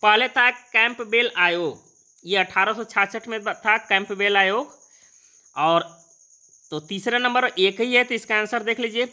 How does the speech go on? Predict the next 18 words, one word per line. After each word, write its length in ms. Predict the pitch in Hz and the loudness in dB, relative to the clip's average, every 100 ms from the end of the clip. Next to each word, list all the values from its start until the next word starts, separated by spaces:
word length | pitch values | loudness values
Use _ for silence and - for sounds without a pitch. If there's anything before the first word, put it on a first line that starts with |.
| 147 | -12
बी 260 | 131 233 | -6 -2
होगा। 340 | 233 220 220 269 - | 0 2 2 0 -4
इसके 240 | 285 - 226 | -10 -6 0
बाद 220 | 233 233 | 0 0
चौथा 320 | 226 214 233 | -4 -4 -2
था 260 | 240 262 - 208 | 0 -2 -2 -10
स्ट्रेची 640 | - - 226 220 254 285 302 _ _ - | -14 -4 -2 -2 -6 -8 -8 _ _ -2
आयोग, 520 | 160 160 170 123 - _ - - _ _ | 2 2 2 -2 -8 _ -20 -20 _ _
ये 120 | 175 214 | -6 0
बना 240 | 233 240 | 2 2
था 180 | 233 226 | 4 2
अठारह 340 | 214 190 208 | 2 0 0
सौ 240 | 220 226 247 | -2 -2 -2
अस्सी 560 | - 160 - - 269 302 _ - | -2 -6 -8 -10 -10 -10 _ -14
ईस्वी 260 | 156 190 165 | -10 -6 -4
में 180 | 135 135 | -4 -6
स्ट्रेची 380 | - 190 190 | -6 -8 -2
आयोग। 300 | 180 143 101 | 0 0 -2